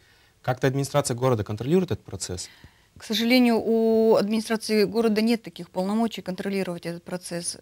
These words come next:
Speaker 2: Э, мы уже, э, перед фактом, нас даже, даже не уведомляют, а просто мы уже стана-, сами становимся перед фактом в тот момент, когда уже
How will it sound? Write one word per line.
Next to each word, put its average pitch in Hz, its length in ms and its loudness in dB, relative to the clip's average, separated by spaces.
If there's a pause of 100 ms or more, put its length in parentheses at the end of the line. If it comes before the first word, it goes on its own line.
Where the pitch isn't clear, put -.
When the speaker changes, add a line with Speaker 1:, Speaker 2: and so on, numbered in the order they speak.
Speaker 2:
Э, 175 440 -10
мы 214 180 -2
уже, 196 480 0 (100)
э, 180 540 -4 (240)
перед 208 240 2
фактом, 180 600 -4
нас 180 300 -12 (140)
даже, 196 360 -2
даже 196 320 -2
не 202 360 -4
уведомляют, 190 800 0
а 180 60 -8
просто 185 360 -10
мы 180 160 -4
уже 180 180 -6
стана-, 185 280 -6
сами 185 260 -4
становимся 175 520 -10
перед 185 220 -8
фактом - 380 -6 (480)
в 185 140 -14
тот 202 180 -2
момент, 208 260 -2
когда 175 300 -4
уже 175 400 -4